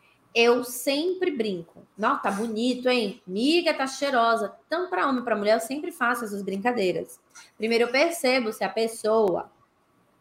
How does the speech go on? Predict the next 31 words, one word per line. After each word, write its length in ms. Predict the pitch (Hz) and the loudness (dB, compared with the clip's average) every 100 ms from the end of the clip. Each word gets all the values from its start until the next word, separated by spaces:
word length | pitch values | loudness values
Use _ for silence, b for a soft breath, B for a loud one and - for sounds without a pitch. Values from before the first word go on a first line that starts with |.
| _ _ - - | _ _ -20 -20
estar 280 | - 202 196 | -2 2 4
apta, 420 | 202 226 - - | 4 4 -2 -10
se 140 | 175 | -12
sente 260 | 170 190 - | -10 -10 -10
confortável. 720 | 208 214 226 196 180 139 - | -8 -4 -2 0 0 0 -2
Às 120 | - 285 | -2 0
vezes 160 | 320 | 0
eu 60 | 330 | -2
passo 220 | 294 254 | -2 -2
dos 140 | 233 247 | -4 -6
limites, 400 | 294 277 226 220 | -4 -4 -6 -6
mas 180 | 190 190 | -8 -4
eu, 160 | 175 175 - | -4 -6 -4
eu 340 | 185 190 - | 0 0 -2
sou 200 | - 196 | -6 -10
um 40 | |
ser 180 | 190 185 | -6 -4
humano, 260 | 233 277 214 | 0 0 2
eu 160 | 202 196 | 2 2
erro, 240 | 180 202 | 2 -2
né? 120 | 190 | -2
Eu 80 | 185 | -2
tô 80 | 180 | -4
em 60 | |
processo 300 | 165 180 175 | -8 -8 -8
de 60 | 175 | -4
evolução. 440 | 180 185 285 175 - - 330 B B 262 B | -2 -2 -2 -2 -4 -12 -20 B B -18 B
Mas 920 | 208 233 262 277 226 175 - - - _ _ _ - | 4 6 8 6 4 0 -6 -20 -20 _ _ _ 0
existe 540 | 269 226 311 415 403 | 0 4 4 4 2
uma 140 | 320 | -2
diferença 760 | 294 - 320 277 226 214 - 160 | -2 2 2 4 0 -4 -10 -14